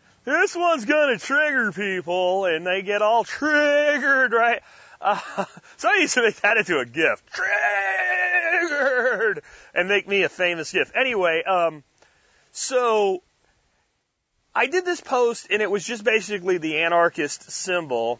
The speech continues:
and it was a statement about what anarchy is, and I said something to the effect, "If, uh,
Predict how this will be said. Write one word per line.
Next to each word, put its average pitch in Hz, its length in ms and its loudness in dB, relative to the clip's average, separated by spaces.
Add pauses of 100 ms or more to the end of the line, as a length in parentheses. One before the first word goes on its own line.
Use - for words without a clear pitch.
(220)
and 156 140 0
it 151 60 0
was 151 120 -4
a 156 60 -10
statement 170 380 2
about 147 200 2
what 151 160 2
anarchy 135 540 0
is, 117 380 -2
and 131 100 -4
I 139 160 4
said 147 260 -6
something 135 420 -6
to 135 100 -4
the 123 140 -4
effect, 120 420 2
"If, 120 320 -2
uh, 107 240 2